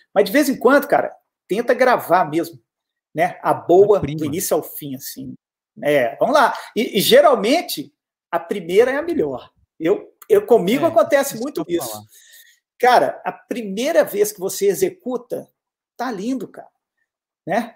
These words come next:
Speaker 1: Guarda sempre aquela primeira, porque depois você começa a prestar muita atenção em detalhes e tal, aí você perde o feeling da coisa, você perde a espontaneidade e tal. Isso, isso é, isso é uma coisa importantíssima, assim.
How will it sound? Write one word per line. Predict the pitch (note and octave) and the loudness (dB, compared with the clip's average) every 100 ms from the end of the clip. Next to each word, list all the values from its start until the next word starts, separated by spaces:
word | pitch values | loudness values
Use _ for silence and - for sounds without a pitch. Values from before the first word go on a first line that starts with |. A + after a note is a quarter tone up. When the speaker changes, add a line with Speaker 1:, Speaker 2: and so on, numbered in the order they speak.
| _ | _
Speaker 1:
Guarda | D3 A3 C4 - | 4 4 4 0
sempre | - B3+ C4+ | -4 -4 -4
aquela | - F#3+ | -2 -4
primeira, | - D3+ C#3 D3 - | -4 -6 -6 -6 -6
porque | F3 F3 G3+ | -6 -2 2
depois | G3 G#3 - G3+ A3+ | 4 4 6 4 4
você | A3 - | 0 -8
começa | A3+ G3+ G3+ G#3 | -8 -4 -4 -4
a | |
prestar | - F#3 - G3+ | -8 -8 -6 -8
muita | G3+ - | -8 -10
atenção | A3+ E3 - G3+ | -10 -10 -10 -8
em | G3 | -2
detalhes | E3 E3 F#3 F#3+ F3+ D3 | -2 0 0 2 2 0
e | |
tal, | - F#3 F3+ - _ - | 0 0 0 -10 _ -6
aí | G3 | -2
você | A3+ | 0
perde | A#3 A3 A3 | 2 0 0
o | |
feeling | - - G#3 G3+ | -6 -6 -6 -4
da | D3+ C#3+ | -2 -2
coisa, | - D3 D3 C3 | -2 -2 -2 -4
você | - | -8
perde | D#3 E3 F3 F3+ F#3 - _ _ | -2 0 0 0 -6 -10 _ _
a | - | 0
espontaneidade | E3+ - F#3 - C#3+ D#3+ - C#3+ D#3 D3+ C3+ - | 0 0 -4 0 0 0 0 2 4 2 0 -4
e | |
tal. | D3 D3 D3 | -2 -2 -2
Isso, | F#3+ - - | -4 -2 -4
isso | F#3+ F#3+ | -4 -6
é, | C4 - _ _ | -6 -10 _ _
isso | - - | -4 -4
é | B3+ | -4
uma | B3+ B3 | -4 -6
coisa | A#3+ B3 B3+ A3+ - _ _ - | -2 -2 0 -2 -4 _ _ -16
importantíssima, | F3 A3 A3+ B3 - - A3+ - - D3 | -6 -4 2 2 2 0 2 2 -2 -6
assim. | - - - | -6 -8 -8